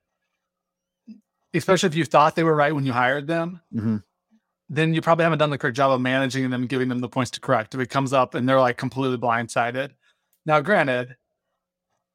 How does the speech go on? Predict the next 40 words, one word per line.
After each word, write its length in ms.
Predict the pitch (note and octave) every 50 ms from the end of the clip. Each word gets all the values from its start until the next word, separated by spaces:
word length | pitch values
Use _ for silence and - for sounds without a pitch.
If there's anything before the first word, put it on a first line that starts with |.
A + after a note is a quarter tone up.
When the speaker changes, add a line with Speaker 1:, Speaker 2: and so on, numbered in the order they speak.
| _ _ -
Speaker 1:
it 140 | F#3 E3+
is 180 | E3+ G3 F#3+ D#3
good 140 | - F#3+ F3
to 60 | D#3+
make 140 | D#3+ D#3+ D#3
a 40 | D3
decision 340 | C#3 B2 - D#3 B2+ C#3 B2+
quick 340 | - - E3 D#3+ D3 - -
on 220 | D#3 C#3 C3+ C3
if 160 | C3 B2+ B2 - _ _ _ -
they 200 | C#3 B2 C3 C3
are 220 | C3 C3+ C#3 C3+
good 160 | A#2 B2+ B2 A#2+
or 80 | A#2+
not. 220 | A#2 A#2 A#2 - -
But 100 | C3+ C3+
if 100 | C3+ A#2+
you're 200 | C3 E3 G3 G3
a 60 | F3 D#3
year 300 | C#3+ C#3+ D#3+ D3+ C#3 C3
in, 320 | C3 C3 D3+ F#3+ G3+ G3+ _ _ _ _ _ _ _ _ _ _ _ _ _ _ _ _ _ _ _ _ _ _ _ _ _ _ _ _ _ _ _ _ _ _ _ _
you 160 | - D3+ D#3 D#3+
shouldn't 200 | - G#3 F#3 E3
be 80 | D#3+
blindsiding 540 | C#3 C3+ C#3+ C#3 C3+ C3+ - C3+ A#2+ A#2+ A#2+
them, 120 | B2 A#2+
'cause 200 | A#2+ - C#3 B2
the 180 | B2+ D3 D3 D3
year 240 | C#3+ F3 F#3+ E3+ D#3+
end, 200 | D#3+ D#3 D3 C#3
you 80 | D3 D3
should 180 | - - D3+
have 140 | D3 C3+ B2
been 180 | B2 C#3+ C3+ C3
taking 560 | - D3 C#3+ C#3 - D3+ C3+ C3 B2+ B2+ B2
steps 460 | - - - - D3+ C#3 - - -
to 200 | - - C#3 C3 A#2
correct 340 | - - D3+ C#3+ C3+ -
that 160 | - C#3 C3+ B2+
behavior 640 | C3+ A#2+ B2 B2+ B2+ A#2 B2 A#2+ A#2+ A#2+ B2 _